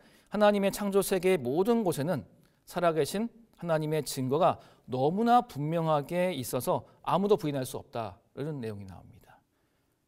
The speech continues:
어, 로마서 일 장 이십 절, "창세로부터 그의 보이지 아니하는 것들, 곧 그의 영원하신 능력과 신성이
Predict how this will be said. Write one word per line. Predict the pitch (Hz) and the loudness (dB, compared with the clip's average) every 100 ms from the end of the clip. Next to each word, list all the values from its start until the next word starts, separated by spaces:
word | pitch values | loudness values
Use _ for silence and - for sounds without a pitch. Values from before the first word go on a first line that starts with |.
| _ _ | _ _
어, | 101 101 | -12 -4
로마서 | 135 143 156 | 0 2 0
일 | 147 | -2
장 | 147 | -2
이십 | 120 - | -4 -6
절, | - 202 - - _ - | -2 -2 -2 -18 _ -14
"창세로부터 | - 220 214 214 190 - 190 | -6 -4 0 2 2 2 0
그의 | 170 170 | 2 0
보이지 | 160 147 147 147 | 0 -2 0 0
아니하는 | 139 131 131 | 0 0 -2
것들, | 117 - 147 214 | -4 -6 -4 -4
곧 | 226 147 - | -2 -4 -4
그의 | 147 156 123 | 0 0 2
영원하신 | 127 175 214 208 220 175 | 2 2 2 2 2 -2
능력과 | 135 139 113 - 92 - _ _ | -2 -2 -4 -8 -12 -14 _ _
신성이 | - 196 147 135 156 | -6 -4 -2 -2 -4